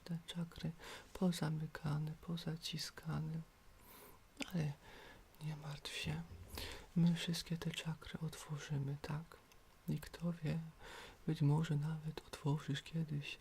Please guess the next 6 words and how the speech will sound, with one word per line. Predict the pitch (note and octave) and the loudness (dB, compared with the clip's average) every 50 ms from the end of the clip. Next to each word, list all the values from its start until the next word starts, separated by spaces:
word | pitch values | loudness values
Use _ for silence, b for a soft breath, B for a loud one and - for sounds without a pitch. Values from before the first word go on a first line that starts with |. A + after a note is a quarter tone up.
| B B B B B B B B - | B B B B B B B B -4
czakrę | - - - - - - - - - - - - - - - - - - - - - - - | -2 -2 -2 -4 -8 -8 -8 -8 -8 -10 -12 -16 -18 -20 -20 -20 -20 -20 -20 -20 -20 -20 -16
trzeciego | - - - - - - - - - - - | -14 -12 -10 -6 -4 -4 -4 -4 -6 -10 -10
oka. | - - - - - - - - - - - - - - - - - - - - - - - - | -8 -8 -8 -6 -6 -8 -8 -12 -16 -20 -20 -20 -20 -20 -20 -20 -20 -20 -20 -20 -20 -20 -18 -16
Tak | - - - - | -12 -8 -6 -4
jak | B2+ - - | -4 -2 -2
ja. | C3 C3 C#3 | -2 -2 -2